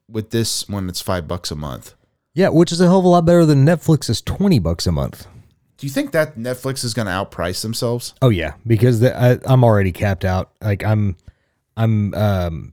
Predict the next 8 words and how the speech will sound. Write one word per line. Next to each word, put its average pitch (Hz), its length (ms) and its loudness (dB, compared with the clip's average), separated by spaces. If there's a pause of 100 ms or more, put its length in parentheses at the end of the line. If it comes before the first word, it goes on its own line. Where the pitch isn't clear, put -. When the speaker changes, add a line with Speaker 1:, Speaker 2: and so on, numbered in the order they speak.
Speaker 2:
very 110 400 0
close 90 320 -4
to - 80 -12
canceling. 73 600 -8 (640)
Very 87 240 -8
close. - 320 -14 (680)
Speaker 1:
I 160 80 -2
don't, - 140 -6